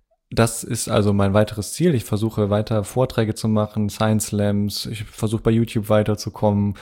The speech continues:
und die Themenvielfalt, die es da draußen gibt, irgendwie abzubilden.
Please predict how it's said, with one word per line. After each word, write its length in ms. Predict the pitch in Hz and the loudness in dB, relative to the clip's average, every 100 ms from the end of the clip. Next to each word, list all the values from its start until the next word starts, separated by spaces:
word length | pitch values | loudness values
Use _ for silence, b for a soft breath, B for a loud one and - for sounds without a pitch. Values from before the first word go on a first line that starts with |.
| B B B | B B B
und 640 | - 101 101 98 - - | 0 4 4 2 -2 -4
die 100 | 110 | -2
Themenvielfalt, 960 | - 113 117 113 - - 117 - 107 107 | 4 6 6 4 2 4 4 6 6 4
die 60 | |
es 80 | 104 | 2
da 100 | 110 | 2
draußen 340 | 98 101 110 | 2 2 0
gibt, 300 | 101 107 - | 0 -2 -4
irgendwie 320 | - 117 101 104 | -4 0 2 0
abzubilden. 720 | - - 120 113 110 107 | 0 -4 0 2 4 2